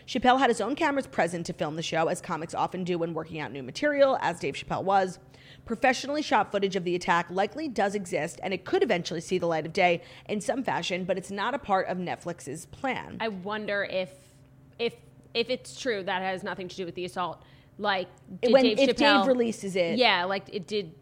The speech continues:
Speaker 2: Dave Chappelle just, like, not give them permission to do it?
Speaker 1: Right,
Speaker 2: Like,
Speaker 1: like,
Speaker 2: maybe the, the m-, price wasn't right.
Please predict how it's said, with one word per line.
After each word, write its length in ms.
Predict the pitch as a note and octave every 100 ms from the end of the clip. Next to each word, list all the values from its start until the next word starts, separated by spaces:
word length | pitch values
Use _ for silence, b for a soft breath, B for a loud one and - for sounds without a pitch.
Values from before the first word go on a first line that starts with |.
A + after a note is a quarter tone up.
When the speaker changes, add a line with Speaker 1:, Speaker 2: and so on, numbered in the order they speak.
| - -
Speaker 2:
Dave 200 | G3+ F#3
Chappelle 360 | G3 F#3+ F3+
just, 160 | F3+ F3
like, 100 | F3+
not 220 | F#3 E3
give 160 | F#3+ D#3+
them 180 | E3 E3+
permission 460 | F3+ D#3 - E3+
to 120 | - -
do 140 | D#3+
it? 160 | A2+ -
Speaker 1:
Right, 520 | G#3+ G#3+ G3+ G2 F#2+ G3+
Speaker 2:
Like, 240 | A3+ G#3+
Speaker 1:
like, 60 | G#3
Speaker 2:
maybe 200 | G#3 F#3+
the, 240 | G3+ G#3+ G3
the 140 | G3
m-, 180 | F#3 G3 -
price 240 | G3+ F#3+
wasn't 220 | - E3+
right. 260 | - G2